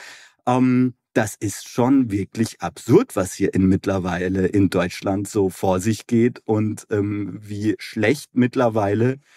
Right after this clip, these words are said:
die Polizei mit der, äh, äh, mit, mit, äh, der Bundeswehr scheinbar in der Kommunikation steht. Also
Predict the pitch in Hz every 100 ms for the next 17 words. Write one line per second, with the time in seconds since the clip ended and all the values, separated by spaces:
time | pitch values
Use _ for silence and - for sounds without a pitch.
0 | _ - 110 - 120 113 104 - 113 90
1 | 110 120 - 120 127 127 117 123 113 113
2 | 117 - 110 110 - 107 98 - 107 113
3 | 107 - - 113 - - 113 110 113 101
4 | 131 220 339 - 95 87 - 92 92 90
5 | 87 - 95 87 90 - 95 95 90 95
6 | - - 90 85 - - 85 - 101 101
7 | 98